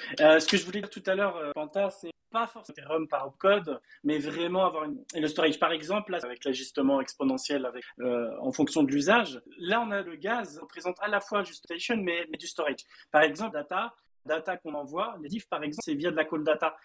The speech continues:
Mais la call data, elle est pri-, pricée en gaz. C'est pour ça qu'il y a un nouveau changement là qui arrive,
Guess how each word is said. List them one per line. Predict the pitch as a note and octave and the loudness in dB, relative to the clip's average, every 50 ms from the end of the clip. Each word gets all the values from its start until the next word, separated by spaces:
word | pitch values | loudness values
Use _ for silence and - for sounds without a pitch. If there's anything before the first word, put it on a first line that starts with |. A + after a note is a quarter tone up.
| - - _ | -20 -12 _
Mais | D3 D3 | -2 0
la | D#3 D3 | 0 0
call | - - F#3 F3 | 0 -2 -4 0
data, | - C4 - - G#3+ | 0 -2 0 -2 -4
elle | G3 | -4
est | F3 D3 | -6 -6
pri-, | - F3 D#3+ E3 - | -8 -8 -8 -10 -10
pricée | - - E3 D#3 - - E3 | -8 -6 -6 -6 -4 -4 -4
en | D3+ C#3+ | -2 -2
gaz. | C#3 C#3 C3 B2 - _ _ _ | -2 -2 -4 -6 -8 _ _ _
C'est | - D#3 | -10 -6
pour | D3+ E3 - | -6 -2 0
ça | - G3+ | 0 0
qu'il | G3+ - | 2 0
y | F3 | -2
a | |
un | E3 | -2
nouveau | E3 D#3+ E3 D#3+ | -4 -6 -8 -8
changement | E3+ D#3+ D3+ E3 F3+ | -8 -8 -8 -6 -4
là | E3+ D#3+ D3+ | -4 -4 -4
qui | - - - | -6 -6 -4
arrive, | D3+ C#3+ C#3 F#3+ A#3 A3+ | -4 -2 -2 -2 -2 -4